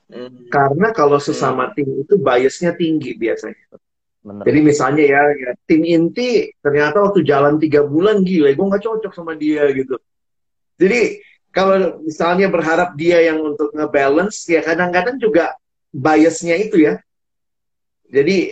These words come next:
Speaker 2: ya,
Speaker 1: Hmm.
Speaker 2: aku sih ngelihat beberapa, beberapa tips dalam pelayanan, carilah mentor di luar pelayananmu gitu. Maksudnya, eh, mungkin yang tidak sem-, tidak lagi bareng-bareng megang kepengurusan.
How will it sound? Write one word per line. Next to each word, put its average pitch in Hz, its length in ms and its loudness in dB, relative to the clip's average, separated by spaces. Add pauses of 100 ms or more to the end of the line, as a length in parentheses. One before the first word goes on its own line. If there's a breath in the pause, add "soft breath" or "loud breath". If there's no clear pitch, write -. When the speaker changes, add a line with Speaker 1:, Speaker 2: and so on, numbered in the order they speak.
Speaker 2:
ya, 139 320 2
Speaker 1:
Hmm. 104 240 -6
Speaker 2:
aku 196 160 0
sih 233 160 -8
ngelihat 156 400 2
beberapa, 135 560 0 (480)
beberapa 135 640 -2
tips 156 320 0
dalam 127 240 2
pelayanan, 127 640 2
carilah 131 400 0
mentor 139 560 -8
di 135 80 -10
luar 143 400 0
pelayananmu 139 800 -2
gitu. - 160 -8 (640)
Maksudnya, 196 480 -2 (560)
eh, 123 500 4 (380)
mungkin 156 400 4
yang 170 240 2
tidak 175 320 0
sem-, 156 560 -2
tidak 175 320 2
lagi 156 320 0
bareng-bareng 143 880 0
megang 139 480 -2
kepengurusan. 143 640 0